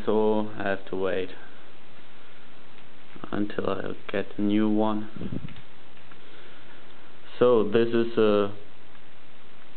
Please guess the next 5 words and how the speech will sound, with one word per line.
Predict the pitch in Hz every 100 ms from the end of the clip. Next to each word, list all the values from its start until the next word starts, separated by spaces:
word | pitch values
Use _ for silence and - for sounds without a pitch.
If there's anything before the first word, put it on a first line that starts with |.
| - - - - -
modified | 107 107 120 120 117 107 110
Commander | 107 104 107 110
Bakara. | - - 104 117 123 123 - - - - - - - - - - -
Um, | 101 104 101 101 98 98 98 - - - - - - - - - - - - - -
as | 110